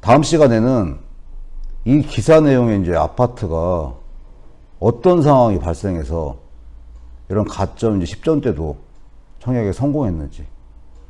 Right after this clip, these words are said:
그 부분에 대해서 한번 살펴보는 시간을 갖겠습니다. 어쨌든 간에 이제 전매 제한이 이제 강화되는 시기가 이제 팔월인데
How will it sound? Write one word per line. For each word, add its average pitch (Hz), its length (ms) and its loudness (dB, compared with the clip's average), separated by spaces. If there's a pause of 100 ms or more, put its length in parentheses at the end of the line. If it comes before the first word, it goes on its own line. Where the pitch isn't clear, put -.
(260)
그 135 300 2
부분에 107 420 0
대해서 87 260 -2
한번 78 280 -6
살펴보는 104 500 -6
시간을 73 380 -12
갖겠습니다. - 560 -18 (2500)
어쨌든 147 420 2
간에 110 480 4
이제 87 560 -2
전매 110 340 0
제한이 98 500 2
이제 85 120 -4
강화되는 85 1040 -4
시기가 80 440 -4
이제 71 140 -8
팔월인데 82 640 -6